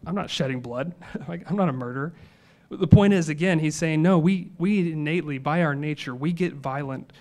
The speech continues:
when people get in the way of things we want." Wh-, when we get what we want, we're very peaceable people. But let someone get in the way of something that we truly want and desire in this life, and we struggle not to hate them.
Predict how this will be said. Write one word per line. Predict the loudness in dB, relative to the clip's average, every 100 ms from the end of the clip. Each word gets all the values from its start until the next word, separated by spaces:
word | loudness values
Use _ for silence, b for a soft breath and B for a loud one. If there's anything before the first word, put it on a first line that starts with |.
| B
when | -12
people | -8 -4 -2
get | -4 -4
in |
the | -8
way | -8 -8
of | -10
things | -12 -12
we | -12
want." | -12 -16 -20 _ _ _ _ _ _ _ _ _ _ _ _ _ _ b b b
Wh-, | -4
when | 0 2
we |
get | 4 4
what | 4
we |
want, | 2 0
we're | -2
very | -2 -2
peaceable | -4 -10 -12
people. | -10 -10 -10 -16 _ _ _ _ _ _ _ _ _ _
But | -4
let | -2 0
someone | 2 2
get | 2
in |
the | 0
way | 0 0 -2
of | -4
something | -2 0
that | 0 0
we | -2
truly | -2 -2 0 2 0
want | 2 2 2
and | 0
desire | -2 2 2 2
in | 0
this | -2 -2
life, | -2
and | -2 -2
we |
struggle | -2 -4 -4 -2 -4
not | -6 -10
to | -12
hate | -10 -10 -12
them. | -16